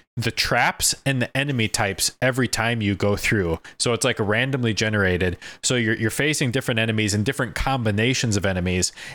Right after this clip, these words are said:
And it's because it's all high level and you're high level at that point, you're, like, using all of your abilities and you get, it's, like, the most diverse combat in the entire game 'cause you're, like, fully kitted out at that point. I loved Niflheim.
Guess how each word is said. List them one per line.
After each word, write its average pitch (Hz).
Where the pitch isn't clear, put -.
And 139
it's 120
because 135
it's 117
all 123
high 120
level 107
and 98
you're 117
high 110
level 101
at 92
that 98
point, 92
you're, 131
like, 110
using 123
all 123
of 110
your 113
abilities 123
and 113
you 104
get, -
it's, 131
like, 120
the -
most 127
diverse 107
combat 101
in 113
the 107
entire 107
game 98
'cause 104
you're, 104
like, 92
fully 113
kitted 107
out 95
at 107
that 110
point. 117
I 143
loved 98
Niflheim. -